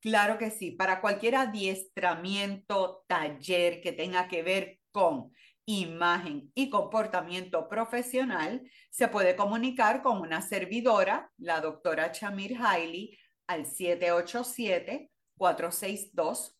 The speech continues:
cuarenta cincuenta, siete ocho siete, cuatro seis dos, cuarenta cincuenta, o puede buscarnos en etiqueta de negocios punto com.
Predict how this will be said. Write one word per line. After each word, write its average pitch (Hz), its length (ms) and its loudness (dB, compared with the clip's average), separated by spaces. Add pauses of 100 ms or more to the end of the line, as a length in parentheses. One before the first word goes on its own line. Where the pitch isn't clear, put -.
cuarenta 165 520 -2
cincuenta, 214 800 -4 (260)
siete 180 580 2
ocho 196 340 -2
siete, 175 640 -6 (220)
cuatro 170 360 0
seis 233 480 -4
dos, 156 380 -2 (120)
cuarenta 160 680 0
cincuenta, 240 880 -2 (340)
o 320 140 6
puede 277 300 8
buscarnos 202 1000 -4 (280)
en 220 440 -2 (140)
etiqueta 202 640 0
de 214 160 2
negocios 233 880 2 (360)
punto 262 500 4
com. 127 300 -4